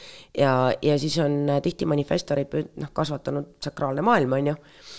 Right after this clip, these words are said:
Ja, ja, ja nad ongi nagu, noh,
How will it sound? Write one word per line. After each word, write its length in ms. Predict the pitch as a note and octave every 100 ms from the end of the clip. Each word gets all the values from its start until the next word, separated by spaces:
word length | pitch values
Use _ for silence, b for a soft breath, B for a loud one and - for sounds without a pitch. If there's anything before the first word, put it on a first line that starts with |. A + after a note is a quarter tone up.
| B B - -
Ja, 340 | D#3 D3 D3 -
ja, 180 | D#3+ D3 C#3+ C#3+ C#3 -
ja 120 | D#3
nad 140 | D#3 F3
ongi 220 | A3 F3+
nagu, 200 | D3+ D3 C3+ -
noh, 100 | -